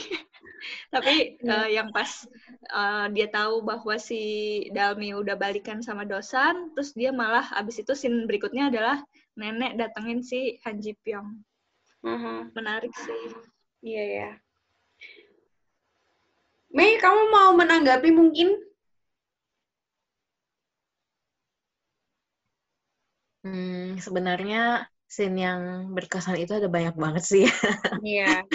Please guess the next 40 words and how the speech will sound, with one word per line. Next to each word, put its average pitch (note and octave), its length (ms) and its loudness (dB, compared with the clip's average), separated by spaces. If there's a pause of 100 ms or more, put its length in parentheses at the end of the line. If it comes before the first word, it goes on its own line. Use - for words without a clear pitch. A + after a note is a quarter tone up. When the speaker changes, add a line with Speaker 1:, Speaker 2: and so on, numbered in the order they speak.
(920)
Speaker 3:
Kan, G#3 140 0 (680)
ya F3+ 160 0
bagiku F3+ 560 2
tetep - 240 -10
sih, F#3 320 -4 (240)
maksudnya, F#3 400 -6 (400)
eh, E3 220 -6 (100)
aku, - 320 -2 (160)
soalnya A#3+ 240 2
kalau, G#3+ 160 2 (240)
kalau G3+ 160 4
aku G3 160 0
tuh C4 140 0
tipe A3 180 0
orang F3+ 320 2
yang F3 120 -4 (200)
paling F3+ 320 2
tersentuh F3+ 400 -4
sama, F3+ 400 -4 (560)
eh, F3 80 -6
cerita F3 480 -4
tentang E3+ 240 -8
orang F3 400 -4
tua. E3+ 520 4
<laughs> - 440 2
Speaker 2:
Iya, A#3 240 2
Speaker 3:
Sebenarnya G3 320 4
Speaker 2:
iya. - 20 4
Speaker 3:
si B3+ 60 4
nenek G#3 300 0 (100)
juga A3+ 240 0
sih, G#3+ 240 0
bagiku F3+ 400 2
tuh A3+ 160 2
banyak F3+ 320 0
yang F3 200 0 (200)
paling F3+ 320 0
berkesan G3 580 -2 (100)
<laughs> A3 40 0
gitu. A3 200 -2